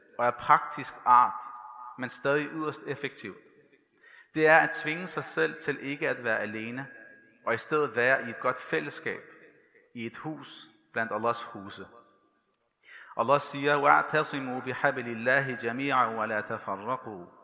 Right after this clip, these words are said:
Hold fast i Allahs reb, alle sammen, og bliv ikke splittet. Hvad kan vi lære af den her metafor om et reb?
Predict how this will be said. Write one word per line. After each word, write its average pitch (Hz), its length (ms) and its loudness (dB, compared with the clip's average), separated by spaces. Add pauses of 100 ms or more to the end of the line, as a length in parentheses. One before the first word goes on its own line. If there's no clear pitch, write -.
(540)
Hold 127 120 2
fast 160 300 4
i 156 40 -4
Allahs 135 440 0
reb, 139 240 2 (460)
alle 139 240 2
sammen, 120 360 6 (480)
og 113 100 -6
bliv 127 140 -8
ikke 127 200 -6
splittet. 101 400 -6 (1900)
Hvad 151 140 6
kan 185 140 -4
vi 175 60 4
lære 147 400 8
af 131 60 2
den 147 140 -2
her 151 120 0
metafor 139 760 -2 (180)
om 107 120 -8
et 107 200 -8
reb? 120 240 -2